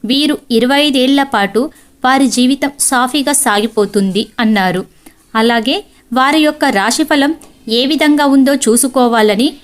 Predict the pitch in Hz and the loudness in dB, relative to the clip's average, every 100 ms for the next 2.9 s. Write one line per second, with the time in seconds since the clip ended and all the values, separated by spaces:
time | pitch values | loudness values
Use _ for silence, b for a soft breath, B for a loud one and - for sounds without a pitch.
0 | B B - 262 254 302 277 254 233 285 | B B -4 0 2 4 4 4 4 0
1 | - b _ 233 247 294 - 269 262 262 | -6 b _ -2 -2 -4 -2 0 0 0
2 | 220 220 254 233 202 202 185 190 | -2 0 2 2 0 0 0 -2